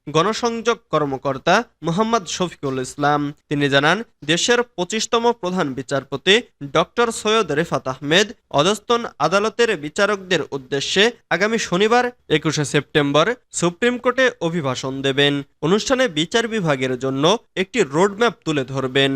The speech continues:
এদিকে বিচার বিভাগীয় কর্মকর্তাদের এ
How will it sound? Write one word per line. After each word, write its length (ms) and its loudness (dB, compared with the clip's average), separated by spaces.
এদিকে 360 2
বিচার 400 0
বিভাগীয় 500 0
কর্মকর্তাদের 920 0
এ 40 4